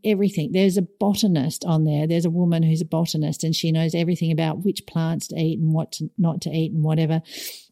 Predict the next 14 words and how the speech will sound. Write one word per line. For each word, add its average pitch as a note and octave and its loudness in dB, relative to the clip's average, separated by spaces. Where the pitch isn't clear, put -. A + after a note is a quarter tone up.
And G3 4
she G#3 4
suddenly F#3 2
says, F3 0
"I've F3 0
just - -6
realised E3+ 0
that F3+ -6
even F#3 0
if F3 -2
I D#3 -2
could - -8
catch - -6
meat, E3+ 0